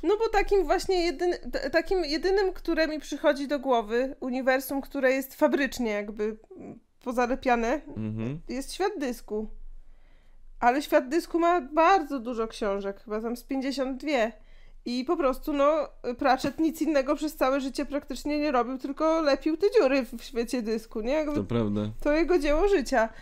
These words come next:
Speaker 1: więc może dlatego mam taką, y, sympatię do, do, do takich właśnie smaczków w uniwersach.
Speaker 2: Ty przeczytałaś chyba wszystkie Pratchety, co?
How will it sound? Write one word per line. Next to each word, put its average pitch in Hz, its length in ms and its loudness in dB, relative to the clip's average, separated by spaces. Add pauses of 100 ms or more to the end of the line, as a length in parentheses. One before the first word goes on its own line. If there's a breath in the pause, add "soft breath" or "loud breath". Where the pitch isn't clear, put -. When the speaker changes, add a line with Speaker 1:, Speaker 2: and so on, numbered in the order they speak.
(220 loud breath)
Speaker 1:
więc 254 160 -8
może 277 200 -2
dlatego 294 440 -2
mam 294 280 -2
taką, 311 680 -2 (340)
y, 285 40 -4
sympatię 330 600 0
do, 208 220 -4 (560)
do, 233 180 -8
do 220 160 -6
takich 226 380 -8
właśnie 233 500 -2 (220)
smaczków 214 600 -4
w 208 40 -14
uniwersach. 196 580 -6 (420 soft breath)
Speaker 2:
Ty 107 120 -6
przeczytałaś 113 520 -4
chyba 117 180 -6
wszystkie 113 320 -4
Pratchety, - 440 -6
co? 104 220 -8